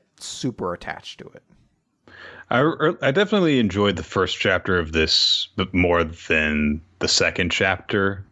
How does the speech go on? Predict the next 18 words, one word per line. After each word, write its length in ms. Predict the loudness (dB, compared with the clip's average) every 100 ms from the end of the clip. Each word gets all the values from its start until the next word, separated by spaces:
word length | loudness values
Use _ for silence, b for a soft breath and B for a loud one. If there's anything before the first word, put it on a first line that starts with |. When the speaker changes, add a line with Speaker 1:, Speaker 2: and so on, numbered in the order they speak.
| _
Speaker 2:
especially 460 | -2 0 0 -2 0
because, 340 | -2 0 0
like, 240 | 0 0 0
you 60 |
know, 80 | -4
the 100 | -4
first 340 | -12 -6 -4 -2
chapter 280 | -2 0
opened 240 | -2 0 -2
up 100 | 0
so 160 | -2
many 160 | -2 -2
possibilities 960 | -2 -2 -2 -2 0 0 0 0 0 0
of 300 | 0 0 0
where 180 | 0 0
things 260 | 0 -2
could 160 | -2 -2
go, 420 | 0 2 2 0